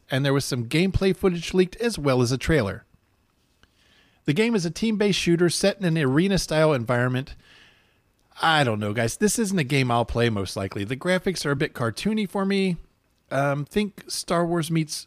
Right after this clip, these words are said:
Overwatch. Not to take a dump on it. I'm sure lots of people will love this game. It just is, it just isn't something I'm going to play. I do like how they have a roster of total unknowns for this game. I'm hoping,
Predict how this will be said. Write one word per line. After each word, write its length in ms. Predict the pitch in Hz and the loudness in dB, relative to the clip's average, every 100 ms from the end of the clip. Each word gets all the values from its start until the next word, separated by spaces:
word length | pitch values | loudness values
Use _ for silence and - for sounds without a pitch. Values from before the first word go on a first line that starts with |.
| - | 0
Overwatch. 680 | 143 107 92 85 - - - _ _ _ _ _ _ - | 0 0 -4 -10 -12 -16 -16 _ _ _ _ _ _ -2
Not 180 | 165 196 | 0 0
to 80 | |
take 220 | 185 208 202 | 0 2 4
a 80 | |
dump 260 | 151 165 160 | 2 0 0
on 160 | 113 107 | -2 0
it. 80 | |
I'm 100 | 147 | 0
sure 220 | 160 170 135 | 0 0 0
lots 240 | 143 - | -2 -4
of 60 | 131 | -6
people 260 | 147 123 | -6 -6
will 160 | 110 110 | -4 -2
love 160 | 135 | -2
this 160 | 143 101 | -2 -8
game. 220 | 107 98 - - - | -6 -8 -10 -10 -4
It 80 | |
just 240 | 147 165 - | -2 -2 -4
is, 500 | 139 156 135 - - - _ _ - | -6 -6 -8 -10 -12 -14 _ _ -6
it 80 | 151 | -2
just 260 | 170 - | -2 -2
isn't 200 | 160 143 | -2 -2
something 340 | - 135 139 127 | -2 -2 -2 -2
I'm 200 | 127 120 | 0 0
going 180 | 107 92 | -2 -4
to 60 | |
play. 320 | - 87 - - _ _ _ _ - | -8 -12 -12 -18 _ _ _ _ -2
I 120 | 127 | 2
do 160 | 143 | 4
like 180 | 160 156 | 4 2
how 120 | 156 | 2
they 80 | 151 | 0
have 100 | 131 | 0
a 60 | 120 | 0
roster 420 | 123 131 - 120 | 0 -2 -4 -6
of 100 | 104 | -6
total 380 | - 139 131 123 | -4 -4 -2 -4
unknowns 420 | 104 104 113 156 | -6 -4 -4 -6
for 140 | - | -6
this 160 | 175 165 | -8 -6
game. 280 | 185 185 165 - - - | -4 -4 -6 -10 -20 -10
I'm 120 | 113 | -4
hoping, 500 | 123 151 135 135 123 | -2 -2 -2 -4 -10